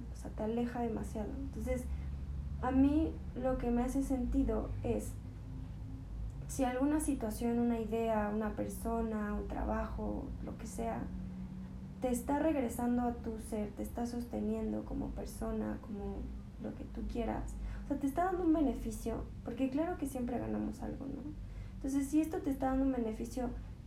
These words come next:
pues a lo mejor sería bueno considerar, reconsiderar, será bueno soltarlo, no será bueno soltarlo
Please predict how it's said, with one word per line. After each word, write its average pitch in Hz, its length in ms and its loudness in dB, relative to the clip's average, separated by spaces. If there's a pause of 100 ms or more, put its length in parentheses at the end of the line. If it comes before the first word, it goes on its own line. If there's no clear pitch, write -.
(1200)
pues 277 180 0
a 285 60 0
lo 285 60 0
mejor 285 280 2
sería 294 260 2
bueno 277 320 4
considerar, 240 680 0 (120)
reconsiderar, 233 720 -2
será 240 260 -2
bueno 233 260 0
soltarlo, 110 600 -2
no 101 140 -4
será 113 220 -4
bueno 113 220 -2
soltarlo 113 520 -4